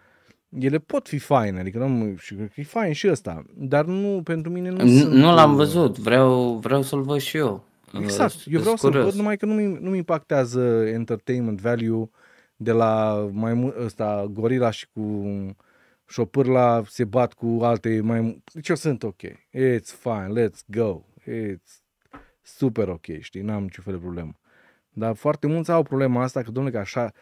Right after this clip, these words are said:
Speaker 1: chiar purismul în artă dus în extrem. Știi, când ajungem la asta, că, domnule, ar trebui să fie mesajul. The message.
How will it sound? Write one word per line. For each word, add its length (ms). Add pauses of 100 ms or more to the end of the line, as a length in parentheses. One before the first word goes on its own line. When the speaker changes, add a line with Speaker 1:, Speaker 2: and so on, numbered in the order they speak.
Speaker 1:
chiar 220
purismul 840
în 180
artă 600
dus 380
în 160
extrem. 540 (640)
Știi, 200
când 160
ajungem 220
la 60
asta, 160
că, 60
domnule, 260
ar 60
trebui 360
să 180
fie 640 (1300)
mesajul. 640 (920)
The 180
message. 680